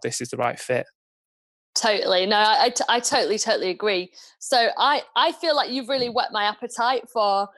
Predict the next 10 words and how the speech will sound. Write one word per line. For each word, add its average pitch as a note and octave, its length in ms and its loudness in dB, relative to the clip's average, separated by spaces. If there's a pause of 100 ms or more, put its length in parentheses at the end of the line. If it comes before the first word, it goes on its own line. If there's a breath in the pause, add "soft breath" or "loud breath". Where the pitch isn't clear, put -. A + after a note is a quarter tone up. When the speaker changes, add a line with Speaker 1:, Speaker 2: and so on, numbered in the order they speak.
(180 soft breath)
Speaker 2:
for A3 160 0
what A3 280 0
this G#3 220 -4 (120)
amazing G#3+ 580 0 (140)
thing G#3 220 2
is G3+ 160 2
that - 80 0
you've F#3+ 160 -4
created. F#3+ 720 2 (120)
Um, F#3+ 440 2